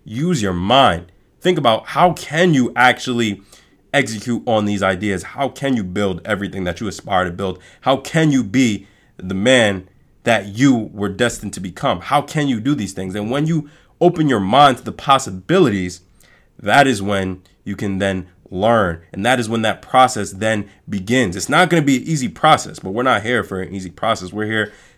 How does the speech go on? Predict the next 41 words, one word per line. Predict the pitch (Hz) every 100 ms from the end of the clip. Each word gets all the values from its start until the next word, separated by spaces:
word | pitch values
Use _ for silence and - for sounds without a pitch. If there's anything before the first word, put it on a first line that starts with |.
| _
to | -
do | 101
the | 107
work | 90 104 120 - _ -
that | 95
has | 98 110
to | -
be | 90
done, | 87 113 98 95
right? | 101 110 - _ _ _ _ _ _ _ _ _ _ -
But | 127
if | 127
you | 143
say, | - 165 151
"I | 101
can't," | - - 135 120 - _ -
you |
stop | 101 117 110
that | 98 -
process | 104 104 - 90
dead | - 113
in | 120
its | 120 -
tracks, | - 95 98 - _ _ _ _ _ _ _ _ _ _ - _ _ -
and | 156
you | 160
will | 160
remain | 156 143 135 147
stagnant. | 143 - 185 123 85 - _ _ _ _
And | 120 107 123
none | 147
of | 131
the | -
Art | 117
of | 110
Kings | - 107 92
family | 101 98 98
wants | 95 95 101 -
to | 98
remain | 90 87 87 85 - _
stagnant. | - 95 90 90